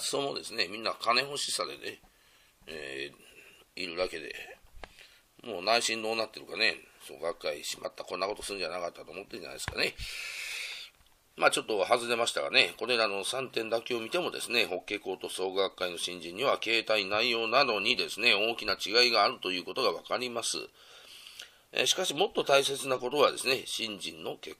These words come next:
果であり、法華経の信心にはですね、勝負将棋による即身成仏の大利益がありますが、創価学会の信心にはですね、方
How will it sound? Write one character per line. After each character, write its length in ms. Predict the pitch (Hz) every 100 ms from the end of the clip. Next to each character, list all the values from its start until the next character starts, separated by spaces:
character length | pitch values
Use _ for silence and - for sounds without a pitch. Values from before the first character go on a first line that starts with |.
| -
果 140 | 87
で 120 | -
あ 60 | 78
り、 180 | 98 -
法 140 | -
華 200 | - 90
経 240 | 90 92 82
の 80 | 80
信 260 | - 95
心 160 | 71 69
に 80 | 95
は 100 | 135
で 60 | 92
す 80 | -
ね、 240 | 104 -
勝 300 | - - 85
負 240 | 73 67 -
将 220 | - 113
棋 140 | 98
に 120 | 101
よ 140 | 90 131
る 100 | - - - - - -
即 260 | - 87 -
身 300 | - 104 104
成 240 | 90 92
仏 220 | 82 76 123
の 180 | 147
大 240 | 90 85 71
利 120 | 76
益 240 | 71 -
が 180 | 143 117
あ 40 | 87
り 80 |
ま 140 | 85 85
す 140 | -
が、 220 | 92 190 - - - - _ -
創 320 | - 104 82
価 100 | 85
学 260 | 87 82 -
会 160 | 78
の 160 | 73 76
信 320 | - 104 92
心 240 | 82 82 82
に 60 |
は 120 | 156
で 60 | 101
す 120 | -
ね、 200 | 113 90 - -
方 60 | 87